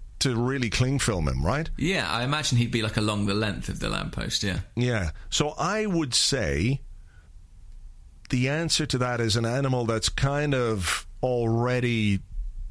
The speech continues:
Speaker 1: standing on two feet, so some kind of monkey. So a really tame ape of some kind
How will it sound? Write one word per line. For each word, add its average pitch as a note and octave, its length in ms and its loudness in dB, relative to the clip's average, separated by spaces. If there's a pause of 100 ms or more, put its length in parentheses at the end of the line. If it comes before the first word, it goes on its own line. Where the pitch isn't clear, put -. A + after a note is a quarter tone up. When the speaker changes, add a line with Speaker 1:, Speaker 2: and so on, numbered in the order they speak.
Speaker 1:
standing A2+ 640 2
on G2+ 160 2
two A2 260 2
feet, A2+ 400 0
so A2 180 2
some D#3 280 2
kind C3+ 280 2
of G2 100 0
monkey. A2+ 540 0 (1300)
So B2+ 280 0
a A#2+ 60 0
really C#3+ 480 0
tame B2+ 600 2 (140)
ape A2+ 320 2 (840)
of F#2 240 2
some G#2 280 2
kind D#2+ 540 2